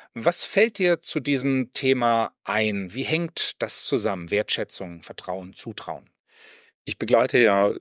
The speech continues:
Speaker 2: Führungskräfte in Phasen schwieriger Veränderungen, also gerade dann, wenn sie neue Aufgaben übernehmen, wenn sie neue Teams formen. Und ich mache das jetzt seit knapp zehn Jahren,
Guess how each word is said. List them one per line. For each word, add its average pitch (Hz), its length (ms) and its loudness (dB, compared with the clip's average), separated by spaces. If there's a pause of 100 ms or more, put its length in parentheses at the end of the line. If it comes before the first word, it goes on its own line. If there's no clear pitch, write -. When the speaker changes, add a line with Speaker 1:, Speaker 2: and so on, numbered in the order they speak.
Speaker 2:
Führungskräfte 104 1300 0
in 85 400 -8 (580)
Phasen 87 460 0
schwieriger - 340 0
Veränderungen, 104 640 0
also 80 180 -2
gerade 80 320 -2
dann, 80 360 -4
wenn 80 160 -4
sie 78 360 -8 (380)
neue 80 300 0
Aufgaben 95 480 2
übernehmen, 82 460 2
wenn 78 100 -4
sie - 100 -14
neue 78 240 0
Teams 113 300 -8
formen. 82 580 0
Und 78 540 -6
ich - 80 -12
mache 78 180 -6
das - 140 -16
jetzt - 280 -4
seit 76 460 -6
knapp - 320 -6
zehn 82 280 -8
Jahren, 92 600 -4